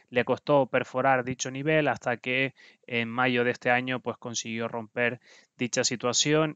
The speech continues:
y auparse hasta la superación de los doscientos dólares.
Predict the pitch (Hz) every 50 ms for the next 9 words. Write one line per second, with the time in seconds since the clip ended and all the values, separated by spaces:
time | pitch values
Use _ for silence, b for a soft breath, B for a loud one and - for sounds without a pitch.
0 | _ - - 131 131 135 135 135 131 - - - 127 127 113 _ - 135 139 131
1 | 131 - 143 135 127 123 117 - 131 127 127 127 127 120 113 107 107 107 113 117
2 | 120 - - - - 135 107 123 117 113 110 - - 127 123 123 123 120 117 117
3 | 120 120 117 120 - - 120 113 - - 131 123 120 - - 117 110 - - 135
4 | 131 127 117 113 101